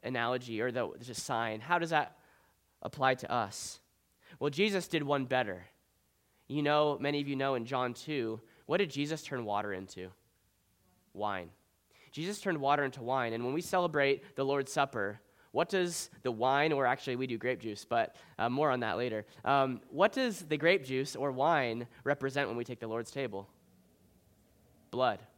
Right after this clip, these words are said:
right? It represents the spilled blood of Christ. And so Jesus one-ups this sign, and he turns water into wine at the wedding of Cana. And what this would have been doing,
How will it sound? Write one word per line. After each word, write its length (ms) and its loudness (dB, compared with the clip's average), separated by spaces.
right? 280 -4
It 80 -2
represents 440 0
the 60 -10
spilled 520 0
blood 240 2
of 120 -6
Christ. 600 -6
And 100 -8
so 120 2
Jesus 460 -2
one-ups 640 2
this 220 2
sign, 520 0
and 140 -4
he 100 2
turns 400 0
water 380 4
into 180 -2
wine 340 2
at 80 -4
the 60 -6
wedding 280 -2
of 100 -8
Cana. 380 -8
And 120 -2
what 140 0
this 200 -2
would 120 0
have 120 -4
been 160 -2
doing, 480 -2